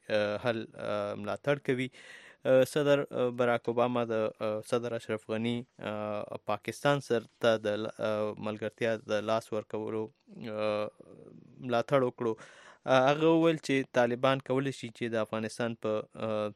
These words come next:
سیاسي، اه، بهیر کې یا عمل کې، اه، شامل شي، اه، خو په کار ده چې اول، اه،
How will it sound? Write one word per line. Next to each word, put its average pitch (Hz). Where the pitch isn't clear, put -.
سیاسي، 113
اه، 107
بهیر 107
کې -
یا 107
عمل 113
کې، 107
اه، 107
شامل 123
شي، 123
اه، 110
خو -
په 117
کار 139
ده 127
چې -
اول، 117
اه، 110